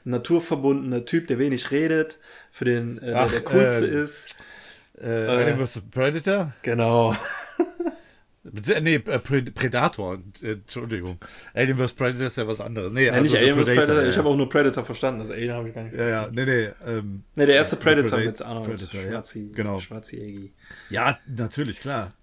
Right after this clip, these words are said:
Speaker 2: <laughs>
Speaker 1: Weil da, da gab's ja auch diesen Indianer, der, die irgendwie, der immer nur ein-, einen Ton gesagt hat und auch irgendwie als letztes draufgegangen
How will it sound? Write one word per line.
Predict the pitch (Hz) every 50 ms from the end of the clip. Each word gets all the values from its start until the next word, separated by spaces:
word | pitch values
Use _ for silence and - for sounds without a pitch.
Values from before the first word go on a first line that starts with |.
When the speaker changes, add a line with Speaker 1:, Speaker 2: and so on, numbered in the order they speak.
| _ _ - - - - -
Speaker 2:
<laughs> | 120 120 - - - - - - - _ _ - - _ _ _ _ - - - 240 - -
Speaker 1:
Weil | - 135 131
da, | 135 135 131
da | 127 135
gab's | 131 135 127 -
ja | 139 123
auch | 127
diesen | 123 123 117 123 127
Indianer, | 120 113 117 113 120 127 127 127 120 120 120
der, | 117 113 113 113 113 113 110
die | 113 117 120
irgendwie, | 120 117 120 117 113 113 110
der | 107 110 113
immer | 117 120
nur | 113 113 113
ein-, | 110 110 113 113 - _ _ _
einen | 127 107 113 113
Ton | - 131 120 117
gesagt | 113 107 113 117 113 - -
hat | 120 110 -
und | 104
auch | 107 107 -
irgendwie | 117 120 113 113 113 113
als | 110 110 -
letztes | 117 113 113 - - - -
draufgegangen | - 117 117 117 - 123 110 117 117 117 117 117